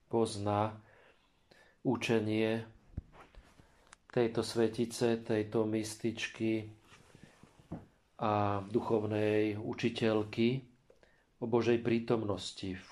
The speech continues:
každom človeku, ktorá je princípom života,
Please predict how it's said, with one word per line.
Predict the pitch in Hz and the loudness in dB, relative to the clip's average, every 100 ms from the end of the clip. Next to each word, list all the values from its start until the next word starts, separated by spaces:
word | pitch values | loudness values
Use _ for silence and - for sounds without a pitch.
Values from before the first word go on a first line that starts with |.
| - | -4
každom | 107 95 95 101 98 | -2 -2 -2 -4 -4
človeku, | - 117 113 110 | 0 2 2 2
ktorá | 110 98 - 113 107 104 101 101 - - - - _ | -4 -6 -4 0 2 4 2 -2 -12 -20 -20 -20 _
je | 113 | 0
princípom | 113 120 147 139 131 127 123 | 2 4 4 2 -2 0 0
života, | 113 117 147 147 - 95 80 | 0 0 4 2 2 -4 -6